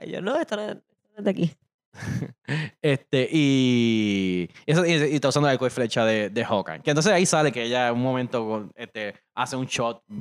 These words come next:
Speaker 2: imposible, bien brutal.
Speaker 1: Es como que, "¿Y cómo supiste esto?". Eh, ahí es que te sale como que, "Ah, ella fue a prep school". <laughs> Es como que en la escuela no sé qué, o el camp,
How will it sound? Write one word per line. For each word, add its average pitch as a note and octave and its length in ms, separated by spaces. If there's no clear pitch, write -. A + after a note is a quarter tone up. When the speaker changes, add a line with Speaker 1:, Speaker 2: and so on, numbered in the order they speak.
Speaker 2:
imposible, A2 600
bien G2+ 140
brutal. F#2+ 380
Speaker 1:
Es G3 140
como F#3+ 160
que, E3 140
"¿Y F3+ 60
cómo F3+ 220
supiste G3+ 440
esto?". F#3+ 280
Eh, D#3 200
ahí D#3+ 180
es D3 60
que F3+ 100
te E3+ 120
sale F3 280
como D#3+ 180
que, E3+ 60
"Ah, F3 400
ella D3+ 240
fue D#3 120
a D#3+ 100
prep A#3 220
school". D#3 420
<laughs> - 180
Es E3+ 120
como E3+ 180
que E3+ 100
en F3+ 120
la F3 80
escuela F#3 420
no A3+ 100
sé G#3 100
qué, G3+ 120
o F#3+ 100
el E3 160
camp, D#3+ 300